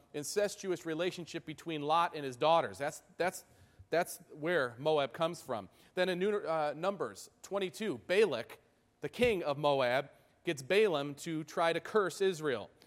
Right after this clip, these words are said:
So these are the enemies of God. This would have come with it much social stigma to actually have to move to Moab. I don't even know how to compare it today, where you would move,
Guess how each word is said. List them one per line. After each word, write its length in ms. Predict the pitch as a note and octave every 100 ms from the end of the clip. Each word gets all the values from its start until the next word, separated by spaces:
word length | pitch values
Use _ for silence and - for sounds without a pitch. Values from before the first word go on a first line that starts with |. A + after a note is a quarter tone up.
| -
So 160 | - E3
these 200 | A#3+ A3+
are 80 |
the 140 | F#3 E3+
enemies 340 | G#3+ B3 F3
of 120 | C3+
God. 240 | A2+ A#2+ A#2
This 180 | F3 G3+
would 80 |
have 100 | F3 D3+ _ _ _ -
come 200 | G#3 F#3+
with 160 | G3+ F#3
it 100 | D#3
much 340 | F#3 G#3+ -
social 380 | - G3 - F3
stigma 400 | - G3 D3+ C3+
to 100 | D3
actually 320 | D3 - D#3
have 120 | D#3
to 60 | C3+
move 280 | D3 F#3+ D#3
to 80 |
Moab. 400 | D3 D#3 C#3 G2+
I 40 | C#3+
don't 80 | G#3
even 120 | G3+
know 60 |
how 120 | E3 F#3
to 60 |
compare 340 | - - F3+ F3
it 80 |
today, 280 | - D3 B2
where 140 | A2 C#3
you 140 | C#3+
would 120 | C#3
move, 280 | D3 D#3 A2